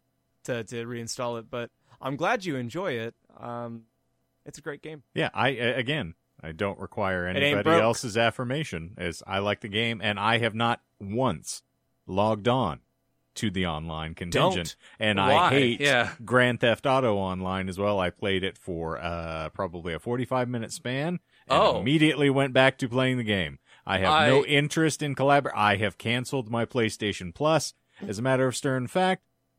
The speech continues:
Speaker 2: fuck you all out there in the world.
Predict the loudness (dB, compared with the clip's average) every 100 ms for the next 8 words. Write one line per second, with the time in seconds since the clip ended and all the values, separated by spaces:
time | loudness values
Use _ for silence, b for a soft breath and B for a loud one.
0 | _ -18 2 2 2 _ -6 -4 0 2
1 | 4 4 2 2 2 2 2 2 2 0
2 | 0 2 4 2